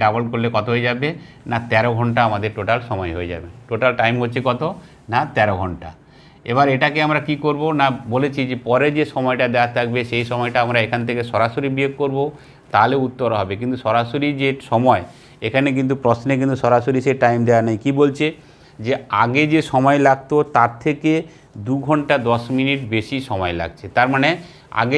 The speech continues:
যে সময় লেগেছিল, আগে সময় লেগেছিল কত? না, ছ ঘন্টা তিরিশ মিনিট, আর এবারে বলছে দু ঘন্টা দশ মিনিট বেশি সময় লেগেছে। তার মানে এবারে সময় কত লেগেছে? তিরিশ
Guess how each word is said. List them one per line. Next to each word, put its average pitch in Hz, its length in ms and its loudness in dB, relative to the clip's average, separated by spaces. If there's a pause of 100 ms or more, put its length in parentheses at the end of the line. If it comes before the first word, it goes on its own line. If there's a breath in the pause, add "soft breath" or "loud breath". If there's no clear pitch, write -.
যে 156 80 4
সময় 135 320 2
লেগেছিল, 123 420 0 (180)
আগে 127 160 0
সময় 127 320 -2
লেগেছিল 135 340 0
কত? 135 220 -2 (460 loud breath)
না, 117 80 0 (120)
ছ - 20 -6 (200)
ঘন্টা 135 240 4 (100)
তিরিশ 143 240 2 (100)
মিনিট, 131 180 0 (300 loud breath)
আর 110 200 -2
এবারে 135 220 4
বলছে 139 280 0 (140)
দু 117 60 0 (100)
ঘন্টা 139 240 0 (140)
দশ 117 180 2
মিনিট 135 200 2 (120)
বেশি 120 180 0 (100)
সময় 117 280 2
লেগেছে। 90 260 -2 (100)
তার 123 200 4
মানে 147 180 2 (420 loud breath)
এবারে 135 280 2 (100)
সময় 139 280 0
কত 131 160 0
লেগেছে? 139 440 0 (140)
তিরিশ 135 300 0